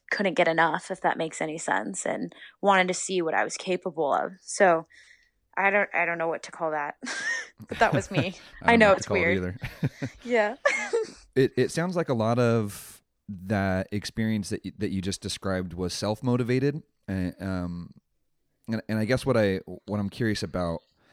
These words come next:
Speaker 2: because, and I'll, I'll frame the question. Um, a lot of parents are gonna be listening to this podcast, and they're always wondering what they can do for their kids to,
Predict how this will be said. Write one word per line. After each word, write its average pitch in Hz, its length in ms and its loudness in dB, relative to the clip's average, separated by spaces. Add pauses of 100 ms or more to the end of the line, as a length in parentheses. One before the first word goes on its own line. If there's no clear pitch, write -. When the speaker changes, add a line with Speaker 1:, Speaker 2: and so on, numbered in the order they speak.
(220)
Speaker 2:
because, 107 920 -4
and 104 100 -4
I'll, 95 140 -2
I'll 98 80 -2
frame 117 280 0
the 110 80 0
question. 82 540 -8 (600)
Um, 85 480 -10 (160)
a 101 80 -4
lot 104 260 0
of 104 340 0 (260)
parents 104 460 -2
are 92 100 -2
gonna 87 240 -4
be 90 120 -4
listening 90 340 -4
to 87 80 -8
this 85 140 -8
podcast, 85 640 -8
and 87 120 -6
they're 95 180 -2
always 104 280 2
wondering 92 340 -4
what 90 120 -6
they 87 120 -4
can 90 180 -6
do 87 200 -4
for 92 160 -8
their 82 140 -6
kids 82 480 -8
to, 85 160 -8